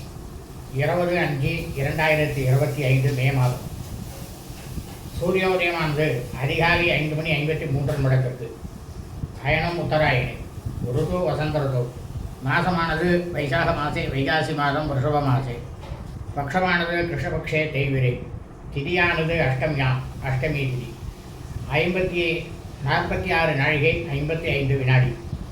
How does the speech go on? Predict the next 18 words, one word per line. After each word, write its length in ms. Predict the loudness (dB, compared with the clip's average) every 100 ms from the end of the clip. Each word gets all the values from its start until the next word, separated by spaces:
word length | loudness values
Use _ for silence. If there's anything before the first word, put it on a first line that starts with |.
| -10 -10 -6
பின்னரவு 440 | -2 0 2 2 2
பன்னிரெண்டு 400 | 2 0 0 0
மணி 120 | 0 0
முப்பத்தி 300 | 0 0 0 0
ஒன்பது 240 | 0 0 0
நிமிடம் 260 | 2 2 4
வரை. 140 | 2 0 -6 -8 -2
அதன் 260 | 2 2 0
பிறகு 260 | 0 2 2
நவமியாம், 460 | 2 4 6 6 4 -2 -4
நவமி 280 | 0 2 2 0
திதி. 200 | 0 -4 -8 -12 -12 -12 -10 -4
இன்றைய 300 | 0 4 4 4
சிராத 380 | 0 0 0 -4
திதியானது 520 | -4 0 2 2 2 2 0 -6 -6
அஷ்டமியாம், 520 | -2 0 2 2 2 -2 -4
அஷ்டமி 340 | -2 0 0 0
திதி. 180 | -2 -4